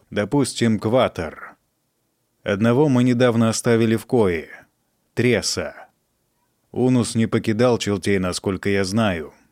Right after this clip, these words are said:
Остается Дуас. Он свободен, и неизвестно, где что тревожит. Но... Он сделал глубокий вдох. Они, похоже, пытаются воспроизвести шесть смертей Вельда, описанные в пророчестве.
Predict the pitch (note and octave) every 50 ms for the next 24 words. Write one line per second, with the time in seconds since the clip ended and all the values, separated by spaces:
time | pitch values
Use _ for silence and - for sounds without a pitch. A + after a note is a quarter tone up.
0 | _ _ - F2 E2+ - - F#2+ F#2 G#2+ C#3 D3 - - - C3 A#2+ A#2+ D3+ F3+
1 | D#3+ A#2 F2 D2 C#2 - - - - - _ _ _ _ _ _ _ _ _ _
2 | _ _ _ _ _ - B2+ C3 A2+ - B2+ C3 C3 C#3 D#3+ E3+ D3+ A2+ F#2 F2+
3 | E2 E2+ E2+ F2 F2+ F2+ F#2 F2+ E2+ F#2+ G#2+ A#2+ A#2 A2 - A2 G#2+ G#2 G2 F2
4 | F#2+ F2 G#2 A2+ A#2 G#2+ - - - A#2 A2+ G#2+ - G2 A2 A2 A2 B2+ A#2+ G2+
5 | E2+ - - - _ - - - _ _ _ _ _ _ _ _ _ _ _ _
6 | _ _ _ _ _ _ _ _ - - F#2 F2+ F2 F#2 G2 G#2 G#2+ A2+ A2 G#2+
7 | G#2 G2 F#2 F2+ F2+ - - _ _ _ _ _ _ _ _ _ _ - C3+ C#3+
8 | C#3 A#2 G#2+ G2+ A2+ C3+ C#3 C#3+ C#3 C3+ A#2+ A#2 A2+ A2+ G#2 A2 A#2 A#2 - C3
9 | B2+ A#2 A#2+ A2 A2 G2 E2 - - - - - - _ _ _ _ _ _ _
10 | _ _ - F2+ F#2+ G2 A2 B2 C3 A#2+ - B2 A2+ - - C#3 B2+ A2 A#2 F#2
11 | A#2 A2+ - B2 A#2 A#2 G#2+ - - - G#2 A2 G#2 - - A2 A2+ A2 G#2 G#2+
12 | A2 G#2 - - - A#2+ G#2+ - - A#2 A2+ G#2+ - - - A2 G#2+ G2 G2 -
13 | A#2 A2+ A2 G#2 F#2+ F#2+ A#2+ A#2 G#2+ F#2+ F2+ F2 F2+ E2+ E2 - - G2 G2 F#2
14 | - G2+ F#2+ F#2+ F#2 F#2 E2+ - - F#2 F#2+ F#2 G#2+ G#2+ F#2+ - F#2+ F2 - -
15 | F#2 E2+ D#2+ -